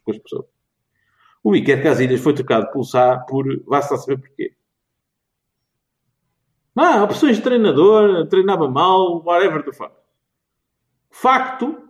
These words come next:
é que, no campo, o Casillas não enterrou uma vez. O Sá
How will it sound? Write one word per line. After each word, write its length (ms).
é 80
que, 420
no 280
campo, 500
o 100
Casillas 460
não 100
enterrou 460
uma 240
vez. 400
O 100
Sá 640